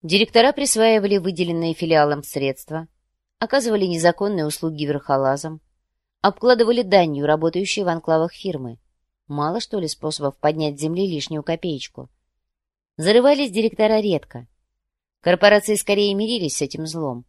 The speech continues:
чем боролись. Но если президент вытаскивал на свет грязные делишки неугодного подчинённого,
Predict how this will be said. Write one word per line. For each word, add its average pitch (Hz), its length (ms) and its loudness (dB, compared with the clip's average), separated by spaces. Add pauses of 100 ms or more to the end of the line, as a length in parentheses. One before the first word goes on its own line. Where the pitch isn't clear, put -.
(140)
чем 180 240 -8
боролись. 165 540 -4 (800)
Но 233 120 0
если 262 360 0
президент 196 580 -2
вытаскивал 156 580 -2
на 147 100 -2
свет 151 240 -2
грязные 143 460 0
делишки 143 420 -6
неугодного 220 520 0
подчинённого, 214 800 -2